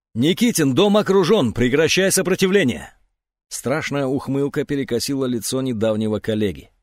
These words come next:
Терять ему было нечего, дважды не расстреляют. Он привёл себя в порядок, пока пребывал в подъезде, застегнул куртку,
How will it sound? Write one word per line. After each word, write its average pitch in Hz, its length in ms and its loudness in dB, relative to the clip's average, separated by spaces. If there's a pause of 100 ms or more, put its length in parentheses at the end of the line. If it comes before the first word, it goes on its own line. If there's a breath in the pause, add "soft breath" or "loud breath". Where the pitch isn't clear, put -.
(260)
Терять 131 340 -4
ему 110 180 0
было 98 220 -2
нечего, 127 440 -2
дважды 101 540 -2
не 107 120 -2
расстреляют. 98 720 -6 (520)
Он 175 180 -4
привёл 170 300 -2
себя 147 220 0
в - 60 -16
порядок, 135 440 0 (340)
пока 113 280 -2
пребывал 131 400 -2
в - 60 -14
подъезде, 123 520 -2
застегнул 123 480 -4
куртку, 135 480 -4